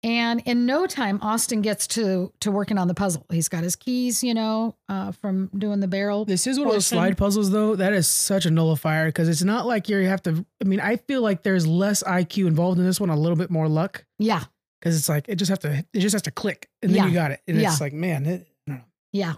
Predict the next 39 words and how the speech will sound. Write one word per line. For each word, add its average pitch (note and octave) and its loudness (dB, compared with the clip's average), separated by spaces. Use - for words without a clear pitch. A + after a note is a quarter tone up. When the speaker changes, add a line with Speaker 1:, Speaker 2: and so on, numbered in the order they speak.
Speaker 1:
for G#3+ 0
sure. G3 -2
Uh, G#3 0
so A3+ -2
Austin's C#4 -2
there B3+ 0
working A#3+ -2
on A3+ -2
the G#3 -2
puzzle. A3+ -2
Then G#3+ 0
we A3 0
get G3+ -2
Drew, A#3 -2
Jake, A#3 0
Julie, A3 0
and F3+ 0
Dee A3 0
working A#3+ -2
on A3+ 0
the A#3 -2
puzzle. A#3 -4
Um, G3 0
and G#3+ 0
then, A#3 0
uh, F#3+ -2
Katura, A#3+ -2
she's B3 -2
struggling, A#3 0
but G#3 -2
she, A3+ -2
she G#3+ -4
does G#3+ 0
end G#3 0
up F#3 -6
getting G#3 0
to A#3 -4
the A#3 -2
puzzle. G3 -2